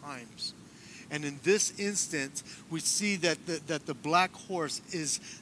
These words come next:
designated to go to the north country, which would speak of Babylon,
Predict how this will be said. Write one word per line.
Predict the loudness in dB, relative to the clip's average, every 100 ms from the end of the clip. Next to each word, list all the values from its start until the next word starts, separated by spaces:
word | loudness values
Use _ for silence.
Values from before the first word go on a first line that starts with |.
| -18 -18 -16 -12 2
designated | 4 4 2 0 2 2 2 -4
to | -6
go | -2 0
to | 0 -4
the | -6
north | -6 -4 -2 -4 -6
country, | -8 -6 -6 -6 -6
which | -4 -6 -6
would | -6
speak | -8 -6 -6 -6
of | -10 -6
Babylon, | 0 0 0 -6 -12 -14